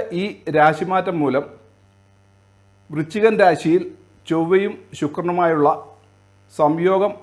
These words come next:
മാറുകയും, സ്ത്രീ സംബന്ധമായ ആരോപണങ്ങളും അപവാദങ്ങളും ദുഷ്പ്രചരണങ്ങളും പേരുദോഷങ്ങളും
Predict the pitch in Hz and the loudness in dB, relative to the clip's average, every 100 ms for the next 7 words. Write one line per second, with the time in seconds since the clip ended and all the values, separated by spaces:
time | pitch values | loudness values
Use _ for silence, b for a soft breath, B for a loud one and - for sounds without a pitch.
0 | 143 143 151 151 123 143 - _ _ _ | 0 0 0 -2 -4 -8 -14 _ _ _
1 | _ _ - - 156 175 175 185 180 185 | _ _ -20 -8 -2 -2 -2 -2 -2 0
2 | 190 190 185 - - 135 156 175 180 180 | 0 0 -2 -8 -10 -2 0 0 -2 -4
3 | 175 175 175 - - 135 151 170 170 170 | -4 -4 -6 -8 -6 -2 0 2 0 -2
4 | 165 170 - _ _ 139 151 - 160 156 | -4 -6 -8 _ _ -8 -8 -8 -4 -2
5 | 160 165 170 175 - _ _ _ _ 151 | -2 -2 -2 -4 -8 _ _ _ _ -8
6 | 165 175 190 170 165 170 | -4 -2 -2 -4 -4 -6